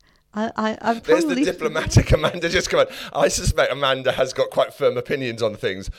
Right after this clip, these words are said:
Speaker 2: but "I don't mind it." I think that speaks volumes.
Speaker 1: There are a lot worse hymns. There are a lot worse hymns than Shine, Jesus, Shine. Um, it is slightly dated. I do think that it's one of those hymns that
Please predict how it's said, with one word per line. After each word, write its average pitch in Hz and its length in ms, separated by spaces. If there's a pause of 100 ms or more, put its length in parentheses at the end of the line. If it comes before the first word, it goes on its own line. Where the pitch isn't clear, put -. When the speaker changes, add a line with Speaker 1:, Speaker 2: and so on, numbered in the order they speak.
Speaker 2:
but 123 120
"I 135 120
don't 147 320
mind 139 420
it." 95 300
I 98 120
think 131 200
that 131 140
speaks - 280
volumes. 104 380
Speaker 1:
There 277 200
are 240 160
a 240 60
lot 233 280
worse 202 360
hymns. 160 540 (420)
There 233 200
are 240 120
a 247 80
lot 247 220
worse 233 240
hymns 196 260
than 190 140
Shine, 185 340
Jesus, 180 340
Shine. 135 400 (360)
Um, 190 440 (220)
it - 220
is 208 120
slightly 254 600
dated. 175 500
I 226 140
do 269 240
think 180 460
that 180 340
it's - 260
one 240 160
of 269 80
those 254 300
hymns 165 480
that - 300